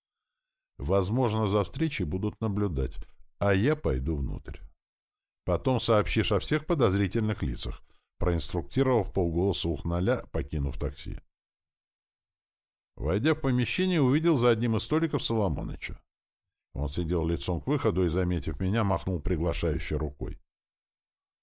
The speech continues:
«Здравствуй, Сережа. Я был уверен, что догадаешься сюда приехать», заговорил, кисло улыбнувшись. «Здравствуйте, Евгений Соломонович. Случилось чего? Зачем такая конспирация?»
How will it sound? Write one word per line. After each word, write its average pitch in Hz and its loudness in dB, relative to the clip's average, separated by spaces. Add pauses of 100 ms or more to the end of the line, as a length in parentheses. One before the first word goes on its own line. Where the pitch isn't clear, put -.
(440)
«Здравствуй, 160 2
Сережа. 117 2 (280)
Я 143 6
был 156 8
уверен, 160 8
что 156 2
догадаешься 120 2
сюда 67 -2
приехать», 64 -4
заговорил, 82 0
кисло 80 -4
улыбнувшись. 78 -4 (1120)
«Здравствуйте, 135 0
Евгений 147 4
Соломонович. 139 2 (200)
Случилось 98 -2
чего? 117 -4
Зачем 90 -2
такая 92 -2
конспирация?» 85 -4